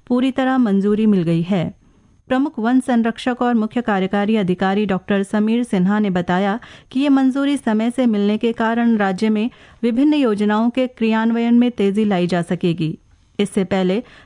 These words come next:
मई दो हज़ार पच्चीस में केंद्र सरकार ने प्रथम चरण में दो सौ पैंतीस करोड़ रुपए की राशि मंजूर की थी, जिसकी पहली किश्त राज्य सरकार ने वन विभाग को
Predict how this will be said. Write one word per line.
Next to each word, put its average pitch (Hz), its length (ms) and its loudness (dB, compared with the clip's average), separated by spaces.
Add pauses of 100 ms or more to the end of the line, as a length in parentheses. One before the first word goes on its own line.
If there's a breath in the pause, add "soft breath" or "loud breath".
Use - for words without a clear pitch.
(120)
मई 254 160 2
दो 269 120 0
हज़ार 277 360 -2
पच्चीस 240 420 -4
में 262 140 0
केंद्र 220 360 0
सरकार 190 460 -2
ने 233 180 2
प्रथम 254 400 -2
चरण 208 340 0
में 202 180 0 (360 loud breath)
दो 240 100 2
सौ 302 140 -2
पैंतीस 262 420 -2
करोड़ 233 320 -2
रुपए 226 260 -2
की 220 160 -2
राशि 202 420 -2 (140)
मंजूर 185 380 0
की 170 200 -2
थी, 175 300 -2 (120)
जिसकी 196 320 -2
पहली 185 360 -2
किश्त 240 380 -4 (300 loud breath)
राज्य 240 340 0
सरकार 247 440 0
ने 262 200 2
वन 220 240 0
विभाग 208 460 0
को 190 220 0